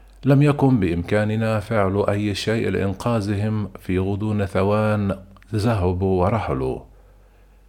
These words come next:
بالنسبة للكثيرين، جرفت الفيضانات ليست فقط أحبائهم ومدخرات حياتهم، ولكن أيضًا سبل عيشهم عبر المناطق المتضررة من الفيضانات في مقاطعة بروان.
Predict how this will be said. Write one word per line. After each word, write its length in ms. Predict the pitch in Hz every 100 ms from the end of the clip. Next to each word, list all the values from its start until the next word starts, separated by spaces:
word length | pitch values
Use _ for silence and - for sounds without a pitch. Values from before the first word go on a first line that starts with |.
| - 139
بالنسبة 540 | 151 156 110 117 123
للكثيرين، 960 | 92 - - 92 95 95 113 117 113 104 - - - - -
جرفت 400 | 143 143 139 139
الفيضانات 920 | 135 123 120 117 113 113 117 127 127 - -
ليست 480 | 117 117 107 113 -
فقط 460 | 123 - 117 -
أحبائهم 880 | 107 101 95 117 117 113 110 117 104
ومدخرات 960 | 67 98 - 80 78 - 95 107 101 101
حياتهم، 760 | 101 107 123 117 80 73 65 - - - - - - -
ولكن 380 | - - - 90
أيضًا 720 | 104 117 107 101 90 76 -
سبل 380 | - 95 92 87
عيشهم 580 | 87 - 123 117 107 92
عبر 320 | - 76 85
المناطق 520 | 95 101 107 104 110
المتضررة 960 | 101 101 107 110 104 110 123 123 123 113
من 160 | 78
الفيضانات 920 | 76 - 85 85 92 92 107 120 127
في 160 | - 71
مقاطعة 680 | 71 76 87 87 90 101 98
بروان. 680 | 98 107 113 135 101 65